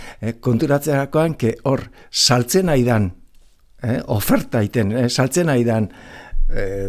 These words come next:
tratamenduak gero gorpu-, gorpuarekin zer egin,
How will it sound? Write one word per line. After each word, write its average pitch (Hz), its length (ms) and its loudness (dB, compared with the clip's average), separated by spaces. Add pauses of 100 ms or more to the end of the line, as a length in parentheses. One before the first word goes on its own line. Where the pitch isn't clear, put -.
tratamenduak 107 720 4
gero 101 340 2
gorpu-, 113 960 0
gorpuarekin 113 720 2
zer 95 240 0
egin, 113 640 2